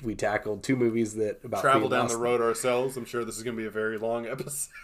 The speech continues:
Speaker 1: Oh yeah, I'm, I'm gonna have my work cut out for me. I'm gonna trim some of,
Speaker 2: <laughs>
Speaker 1: probably trim some of that Wild Hogs conversation down, 'cause
Speaker 2: It's all
Speaker 1: no,
Speaker 2: gold.
Speaker 1: no, no, nobody needs to hear us talk about Wild Hogs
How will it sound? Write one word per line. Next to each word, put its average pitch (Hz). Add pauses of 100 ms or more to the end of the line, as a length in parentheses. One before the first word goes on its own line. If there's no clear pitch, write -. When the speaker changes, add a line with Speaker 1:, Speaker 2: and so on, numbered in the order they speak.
(120)
Speaker 1:
Oh 127
yeah, 107
I'm, 113
I'm 110
gonna 110
have 104
my 104
work 101
cut 107
out 98
for -
me. 104
I'm 98
gonna 98
trim 107
some 98
of, -
Speaker 2:
<laughs> -
Speaker 1:
probably 156
trim 139
some 123
of 113
that 101
Wild 107
Hogs 104
conversation 95
down, 87
'cause 87
Speaker 2:
It's -
all 147
Speaker 1:
no, 135
Speaker 2:
gold. 131 (280)
Speaker 1:
no, 139
no, 120
nobody 127
needs 110
to 104
hear 104
us 98
talk 98
about 101
Wild 101
Hogs 98